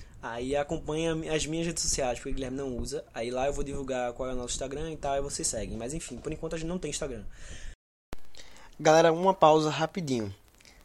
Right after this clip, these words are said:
É, a-, eu sou eu, João, e agora eu tô editando esse, o po-, o episódio, tá ligado?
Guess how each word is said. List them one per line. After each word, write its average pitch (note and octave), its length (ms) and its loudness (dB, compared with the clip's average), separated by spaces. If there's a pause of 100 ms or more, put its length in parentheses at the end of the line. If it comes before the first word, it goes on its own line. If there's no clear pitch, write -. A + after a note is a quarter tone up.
(200)
É, B2+ 760 6 (140)
a-, E3 140 8
eu F3+ 180 6
sou G#3+ 220 8
eu, E3+ 160 8
João, C3 440 4
e D3+ 100 4
agora D3 220 8
eu - 20 -8
tô D#3+ 120 2
editando D#3+ 320 4
esse, C3+ 520 -2
o D3 40 -14
po-, C3 160 2
o C3+ 120 6
episódio, B2 340 2
tá C3+ 100 -4
ligado? A#2+ 280 -2